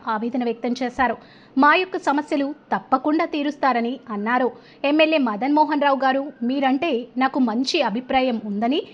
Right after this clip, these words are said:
అందుకే మీడియా ద్వారా మిమ్మల్ని కోరుచున్నాం. దయచేసి మా సంఘ సభ్యుల కుటుంబాలకు న్యాయం చేయగలరని"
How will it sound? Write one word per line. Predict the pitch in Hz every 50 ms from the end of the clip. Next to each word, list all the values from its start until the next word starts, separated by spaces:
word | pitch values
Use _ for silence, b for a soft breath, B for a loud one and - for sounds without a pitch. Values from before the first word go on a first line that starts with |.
| B B B B -
అందుకే | 285 294 320 370 370 381 359 294 - - - -
మీడియా | 240 247 240 262 269 302 302
ద్వారా | 277 247 277 269 269 294 285 233 - -
మిమ్మల్ని | 247 262 269 285 294 294 294
కోరుచున్నాం. | - - 254 226 233 247 254 - 269 262 269 240 214 - - - - 220
దయచేసి | 226 202 202 214 - 302 285 285 - 381 302 - B B B B B -
మా | 302 320 339
సంఘ | 339 - 339 302 339 359
సభ్యుల | 370 - 349 285 262 302 285
కుటుంబాలకు | 285 285 277 262 294 294 294 285 269 269 269 269 285
న్యాయం | 262 247 226 226 240 277 294 285 262 - -
చేయగలరని" | 247 233 247 262 285 285 277 269 247 247 254